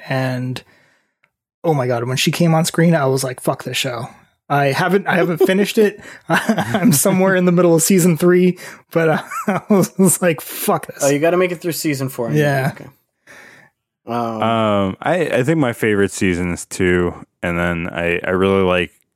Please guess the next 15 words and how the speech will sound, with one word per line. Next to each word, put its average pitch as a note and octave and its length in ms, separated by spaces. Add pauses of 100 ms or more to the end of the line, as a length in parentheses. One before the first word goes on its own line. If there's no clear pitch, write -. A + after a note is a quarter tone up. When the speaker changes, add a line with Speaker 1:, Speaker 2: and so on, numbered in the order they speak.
(220)
Speaker 3:
you F#2+ 120
know, E2+ 120
two, F2+ 320
three, E2+ 320
four, E2 600 (520)
and F#2+ 160
I G2+ 80
like G#2 180
five F#2 300
a F2 40
lot. E2 240
Six - 360
is E2 140
just - 360
like - 320